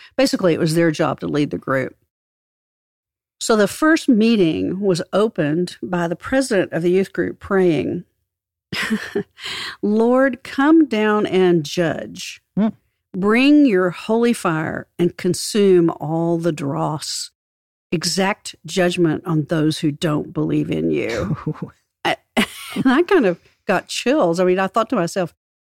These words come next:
Speaker 1: "Man alive, only somebody who believes they are completely innocent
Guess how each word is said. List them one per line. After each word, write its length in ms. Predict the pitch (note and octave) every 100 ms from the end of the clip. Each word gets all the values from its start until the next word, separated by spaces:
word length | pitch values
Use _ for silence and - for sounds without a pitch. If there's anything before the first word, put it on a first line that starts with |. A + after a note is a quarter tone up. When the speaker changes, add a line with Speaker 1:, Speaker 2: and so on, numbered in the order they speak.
| -
Speaker 1:
"Man 340 | - A#3+ C4
alive, 440 | D3+ F3 G#3+ E3+ E3+
only 380 | A3 C4 C4
somebody 460 | F#3 - G3+ G3+ F#3+
who 100 | F3+
believes 480 | E3+ D#3+ F3 F#3+ -
they 180 | E3+ F3
are 80 | D3
completely 880 | - D#3+ - - A3 A#3 A3+ G3 F3+
innocent 560 | - F#3 F3+ - -